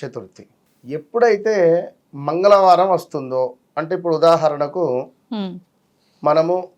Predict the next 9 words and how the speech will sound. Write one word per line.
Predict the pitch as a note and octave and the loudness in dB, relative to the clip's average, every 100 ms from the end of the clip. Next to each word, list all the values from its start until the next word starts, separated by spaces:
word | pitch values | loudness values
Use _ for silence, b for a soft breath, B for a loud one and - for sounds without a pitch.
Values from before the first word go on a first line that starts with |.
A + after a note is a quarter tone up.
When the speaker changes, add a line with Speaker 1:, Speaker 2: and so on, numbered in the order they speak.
| _ _ _ _ | _ _ _ _
Speaker 1:
బుధవారం | E3 C#3+ F3 F#3 F#3 F3 | -6 4 6 8 6 4
రోజు | D#3 D3+ | 0 -6
షూట్ | E3 D#3+ A#2+ | -8 -8 -8
చేస్తున్నాం. | D3 - G#2+ F#2+ _ _ - | -12 -12 -20 -20 _ _ -14
Speaker 2:
హ్మ్. | G#3+ E3+ D#3+ - | -12 -12 -16 -12
Speaker 1:
అంటే | C#3 | -6
ఇవాళ | C#3+ C#3 | -4 -4
ఎంత | C3+ | -4
డేటు? | D#3 D3 D3 D#3 D3+ | -4 -4 -6 -8 -10